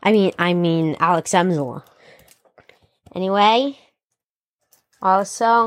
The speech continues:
um, the last thing I need to announce is, um, that,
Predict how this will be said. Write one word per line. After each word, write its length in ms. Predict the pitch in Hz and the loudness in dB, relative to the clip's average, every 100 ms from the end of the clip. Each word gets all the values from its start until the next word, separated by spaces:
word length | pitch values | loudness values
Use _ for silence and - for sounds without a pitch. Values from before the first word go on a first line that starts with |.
| 214 | 0
um, 300 | 180 170 165 _ _ _ _ _ _ | -4 -4 -10 _ _ _ _ _ _
the 160 | - 214 | -4 0
last 420 | 220 240 226 - | 2 2 -2 -8
thing 460 | 180 165 165 165 156 _ _ _ _ _ | -10 -8 -8 -12 -16 _ _ _ _ _
I 40 | 196 | -16
need 160 | 190 - | -16 -16
to 120 | 175 | -16
announce 880 | 170 170 175 190 208 202 - - - - - _ _ _ _ - _ - | -14 -10 -4 -2 -4 -8 -20 -20 -20 -20 -20 _ _ _ _ -20 _ -16
is, 240 | 175 160 | -16 -14
um, 480 | 180 170 170 165 151 _ _ _ _ _ _ _ _ _ _ _ _ | -12 -10 -12 -14 -18 _ _ _ _ _ _ _ _ _ _ _ _
that, 320 | - 160 160 | -18 -14 -14